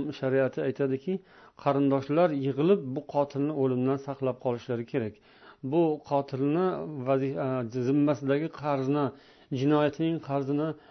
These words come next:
ular ko'pchilik bo'lib to'lashlari lozim. Shuning uchun xun, xun haqini to'lovchilar kimlar deyilganda, arab tilida, hadislarda oqilatihi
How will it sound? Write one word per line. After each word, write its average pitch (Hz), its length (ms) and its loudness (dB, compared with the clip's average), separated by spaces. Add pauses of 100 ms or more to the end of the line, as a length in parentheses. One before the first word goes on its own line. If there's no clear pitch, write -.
(120)
ular 127 240 -2
ko'pchilik 123 500 -4
bo'lib 117 280 -2 (460)
to'lashlari 120 480 -4
lozim. 101 380 -4 (320)
Shuning 131 220 -4
uchun 185 220 0 (640)
xun, 151 220 -4
xun 190 240 0
haqini 160 460 -2
to'lovchilar 143 600 2
kimlar 139 440 2
deyilganda, 123 540 0 (680)
arab 131 320 0
tilida, 120 420 0
hadislarda 127 720 -2 (160)
oqilatihi 127 680 0